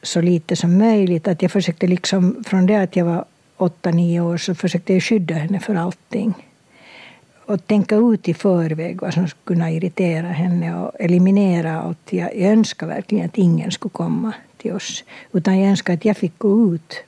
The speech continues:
Och det gjorde jag också. Jag gick ut, jag gick till skolan, jag hade mina vänner. Jag tror ingen anade att det var något fel hemma hos oss. Så är det ju ofta med barn som har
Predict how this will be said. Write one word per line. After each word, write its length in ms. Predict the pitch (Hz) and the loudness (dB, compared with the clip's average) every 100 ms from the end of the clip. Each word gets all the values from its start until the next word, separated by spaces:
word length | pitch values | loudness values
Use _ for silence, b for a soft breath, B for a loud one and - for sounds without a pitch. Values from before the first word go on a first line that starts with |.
| - | -8
Och 160 | 254 | -2
det 120 | 175 202 | 2 4
gjorde 300 | 226 180 160 | 4 2 0
jag 120 | 180 | -4
också. 180 | - 196 | -4 -2
Jag 80 | |
gick 220 | 175 160 247 | -2 -2 0
ut, 220 | 233 - | 0 0
jag 60 | |
gick 220 | 190 - - | -4 -4 -14
till 100 | - | -12
skolan, 540 | - 226 220 202 196 | -4 0 2 2 2
jag 80 | 185 | 0
hade 160 | 185 | 0
mina 240 | 165 160 160 | -2 -2 -2
vänner. 540 | 190 214 202 190 190 - B B B B B B B B B | 2 4 4 4 0 -4 B B B B B B B B B
Jag 200 | - 202 | 0 0
tror 260 | 254 233 208 _ - | 2 0 0 _ -2
ingen 360 | 220 175 160 - | 2 2 0 -4
anade 300 | - 240 226 | -6 -6 -8
att 80 | - | -6
det 100 | - | -2
var 120 | 226 | -2
något 220 | 214 214 - | -2 -4 -4
fel 240 | 202 190 | -4 -4
hemma 260 | 202 233 220 | -4 -6 -6
hos 180 | - - | -12 -20
oss. 280 | - - - _ _ _ _ _ _ _ _ _ _ _ _ _ _ _ _ _ _ _ _ - | -20 -20 -20 _ _ _ _ _ _ _ _ _ _ _ _ _ _ _ _ _ _ _ _ -12
Så 140 | - | -2
är 80 | 214 | 0
det 100 | 185 | 2
ju 80 | 170 | 0
ofta 260 | 170 - | -2 -4
med 140 | 175 170 | -2 0
barn 280 | 170 170 175 | 0 -2 -2
som 200 | 190 165 | -2 -2
har 220 | 175 | -2